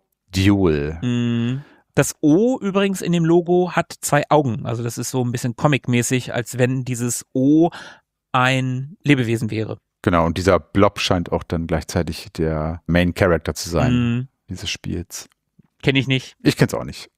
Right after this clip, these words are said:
Speaker 1: Wie auch, denn es kommt ja erst im November.
Speaker 2: Ja, re <laughs> richtig. Tobi, lass mal weiterblättern und da kommt eine Seite für dich.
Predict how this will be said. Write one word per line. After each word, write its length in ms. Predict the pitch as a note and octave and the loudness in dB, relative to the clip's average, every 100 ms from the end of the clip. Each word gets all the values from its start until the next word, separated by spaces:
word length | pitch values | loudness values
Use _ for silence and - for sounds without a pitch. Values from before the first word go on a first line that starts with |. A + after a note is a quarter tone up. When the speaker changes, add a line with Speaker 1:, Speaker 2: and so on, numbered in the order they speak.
| _ | _
Speaker 1:
Wie 460 | C#3 G#2 A2+ G#3+ | -14 -2 2 4
auch, 220 | - F2+ - | 4 4 4
denn 160 | G#2 | 2
es 120 | G#2+ | 0
kommt 220 | - C3 - | 2 0 4
ja 60 | |
erst 140 | G2+ A2+ | 2 2
im 60 | |
November. 420 | A2 A2 C#3 F2+ - | 2 2 0 -4 -2
Speaker 2:
Ja, 200 | C3 - | -2 -2
re 200 | - D#3 | 0 2
<laughs> 1300 | D3+ - - - _ A#2+ _ _ _ _ _ _ _ - | 2 -2 -12 -18 _ -14 _ _ _ _ _ _ _ -20
richtig. 340 | - - - _ _ - - - - | -20 -20 -20 _ _ -14 -14 -16 -6
Tobi, 240 | - D#3+ | -2 0
lass 160 | A#2+ C#3+ | 2 0
mal 160 | D#3 C#3+ | 2 2
weiterblättern 560 | F3 D3+ B2+ C3+ C#3+ | 2 2 0 -2 -2
und 120 | C3+ C#3 | -2 -2
da 60 | |
kommt 260 | - C#3 - | 0 -2 -2
eine 80 | B2+ | 0
Seite 240 | B2 B2 | 0 0
für 120 | - | -6
dich. 280 | G#2+ F#2+ - | -6 -6 -10